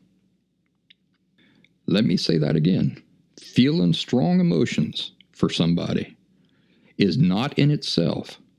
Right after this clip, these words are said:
evidence of authentic love. As in episode forty-seven, let me repeat that love is not just a feeling.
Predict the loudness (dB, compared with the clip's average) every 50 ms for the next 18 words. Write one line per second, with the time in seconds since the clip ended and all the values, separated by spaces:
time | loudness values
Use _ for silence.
0 | _ _ _ _ _ _ _ _ _ -4 -2 -2 0 2 2 2 2 2 -2 -2
1 | -4 -6 -8 -10 -12 _ _ _ -4 -4 -2 -2 -2 -4 0 0 0 2 2 0
2 | 0 0 0 0 0 0 -2 -4 -6 -10 -20 _ _ _ _ _ _ _ _ _
3 | _ _ _ _ _ _ _ _ _ _ _ _ _ _ _ _ _ _ _ _
4 | _ _ _ _ _ _ -4 -2 0 0 2 2 2 2 2 2 0 -2 0 0
5 | 0 0 2 0 2 2 0 0 0 0 0 2 2 2 2 2 0 0 2 0
6 | -2 0 2 2 2 2 0 0 -2 -2 -2 -2 0 0 2 2 0 0 0 -2
7 | -2 -4 -10 _ _ _ _ _ _ _ _ _ _ _ 0 2 4 2 2 2
8 | 0 0 -2 -2 2 2 0 0 0 -4 -6 -8 -2 -2 -2 -2 -2 -4 -8 -10
9 | -10 -12